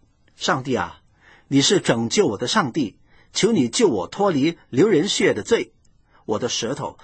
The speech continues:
就高声歌唱你的公义。主啊，求你使我嘴唇张开，我的口便传扬赞美你的话。你本不喜爱祭物，若喜爱，我就献上。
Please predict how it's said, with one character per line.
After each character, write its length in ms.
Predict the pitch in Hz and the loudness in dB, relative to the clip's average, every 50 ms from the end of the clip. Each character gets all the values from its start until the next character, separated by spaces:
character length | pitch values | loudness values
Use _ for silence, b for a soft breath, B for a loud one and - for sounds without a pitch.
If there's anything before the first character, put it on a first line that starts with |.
| b b | b b
就 220 | - 175 147 117 | 0 0 0 0
高 300 | - - 202 196 196 196 | 0 0 0 0 2 0
声 280 | 185 - 208 190 190 190 | -2 -2 -4 -4 -4 -6
歌 280 | 180 - 214 214 208 208 | -4 0 2 2 2 2
唱 320 | - - - 175 127 98 | 0 -4 -4 -4 -4 -6
你 80 | 92 - | -10 -12
的 80 | 101 | -8
公 240 | 95 139 131 127 127 | -6 -4 -2 -2 -2
义。 200 | 123 107 - - _ _ _ _ _ _ _ _ _ _ _ _ _ _ _ _ _ _ _ _ _ - | -2 -4 -8 -12 _ _ _ _ _ _ _ _ _ _ _ _ _ _ _ _ _ _ _ _ _ -8
主 140 | - 104 | -6 -4
啊， 260 | 98 104 104 95 95 b b b b b | -2 -2 -2 -4 -6 b b b b b
求 180 | - - 165 220 | -2 0 2 2
你 160 | 214 151 120 | 4 2 2
使 180 | 110 - - 185 | 2 2 2 2
我 120 | 185 180 185 | 2 2 2
嘴 300 | - - 101 85 90 - | 0 -4 -6 -6 -8 -10
唇 260 | - 117 113 123 143 | -10 -6 -6 -4 -2
张 220 | - 151 143 151 | 0 0 0 0
开， 320 | 147 156 160 160 - - b b b b b b b | 0 0 0 0 0 -4 b b b b b b b
我 140 | - - 123 | -6 -2 -2
的 80 | 135 - | -2 -2
口 440 | - - - 101 85 82 87 - - | -2 -6 -8 -8 -8 -8 -10 -12 -4
便 240 | - 123 175 139 113 | 0 0 2 2 0
传 240 | - - - 127 156 | -2 -4 -6 -4 -2
扬 320 | 156 123 120 131 151 170 | 0 0 -2 -2 -4 -4
赞 240 | 175 - 214 175 139 | -2 -2 0 0 0
美 180 | 113 101 110 147 | -2 -4 -4 -4
你 100 | 139 101 | -4 -6
的 120 | - 90 | -8 -8
话。 300 | - - 185 143 - - _ _ _ _ _ _ _ _ b b b b b b b b b b b b | -4 -2 -2 -2 -2 -6 _ _ _ _ _ _ _ _ b b b b b b b b b b b b
你 160 | - 147 220 | -2 0 0
本 300 | - - - 110 101 104 | 2 0 0 -2 -4 -4
不 160 | - - 240 180 | -4 -4 -2 -2
喜 200 | - - 120 107 | -2 -4 -4 -4
爱 200 | 113 123 117 110 | -4 -4 -6 -8
祭 260 | - - - 214 139 | -8 -4 -2 0 0
物， 320 | 117 123 120 98 82 - _ _ _ _ _ _ | 0 0 -4 -6 -8 -10 _ _ _ _ _ _
若 200 | 135 139 139 127 | -2 -2 0 0
喜 240 | - - - 110 104 | -2 -4 -6 -6 -6
爱， 240 | 120 120 113 104 b b b - | -4 -4 -6 -8 b b b -6
我 140 | 120 110 | -4 -2
就 80 | 120 135 | -2 -2
献 260 | 120 - 214 160 113 | 0 0 0 0 0
上。 300 | 107 - 131 - - _ | -2 -4 -4 -6 -6 _